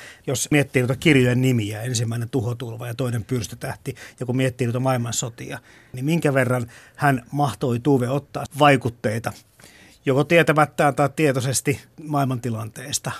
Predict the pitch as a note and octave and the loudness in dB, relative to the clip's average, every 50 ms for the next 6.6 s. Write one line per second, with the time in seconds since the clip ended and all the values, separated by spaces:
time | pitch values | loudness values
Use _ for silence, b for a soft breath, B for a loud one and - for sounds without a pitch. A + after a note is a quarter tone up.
0 | - - - A#2+ - - B2 B2+ B2 A#2+ B2 B2+ C3 - C#3 A#2+ E3 D#3 D3+ D3+ | -10 -10 -10 -8 -8 -6 -6 -4 -4 -4 -4 -4 -4 -4 0 4 4 6 6 6
1 | B2+ B2 B2+ A#2+ A#2+ C3 B2+ A#2+ - C3+ B2 B2 B2+ B2 - B B B B B | 4 2 0 -2 -2 -4 -4 -4 -4 -4 -4 -4 -6 -6 -8 B B B B B
2 | B B B B B _ E3 D#3+ D#3+ D3+ - D3+ D#3 D#3+ D3+ E3 F3+ F3 D3 F3+ | B B B B B _ 4 4 4 6 8 8 8 8 8 6 4 6 8 8
3 | E3+ D3+ - - D#3 C3 C3 D3 E3+ D3 D3+ D#3 C#3 C3+ B2 - - C#3+ C#3 C3+ | 6 6 6 2 0 0 2 0 0 4 4 4 4 4 2 0 0 0 0 0
4 | A#2+ - - D#3 C#3+ C3+ B2 D3 C3 B2 A#2+ C#3 A#2+ C3+ B2+ A#2 C#3+ C#3+ C#3 B2+ | 0 0 0 0 0 2 2 2 0 2 0 -2 -2 0 0 2 4 4 2 2
5 | - C3 B2 A2 - - C3 A#2 - - - - - - C#3 C3+ C3 B2 C3+ C3+ | 2 -2 -4 -4 -4 -4 -6 -6 -6 -12 -20 -18 -10 -6 -2 0 0 2 2 2
6 | D3 C#3+ C#3+ - _ - C#3 A2+ - - A#2+ A2 | 2 2 2 -2 _ -2 -2 -2 -2 -4 -6 -8